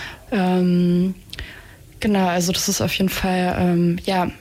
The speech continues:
ich meine, deswegen sitzen wir heute hier und reden überhaupt erst über dieses Thema, weil sie selbst,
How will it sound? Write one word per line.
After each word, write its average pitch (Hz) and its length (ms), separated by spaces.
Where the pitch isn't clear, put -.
ich - 140
meine, 185 140
deswegen 185 280
sitzen 196 320
wir 185 160
heute 180 260
hier 202 220
und 180 180
reden 196 220
überhaupt 180 460
erst - 220
über 185 180
dieses 175 280
Thema, 180 520
weil 175 440
sie - 220
selbst, - 580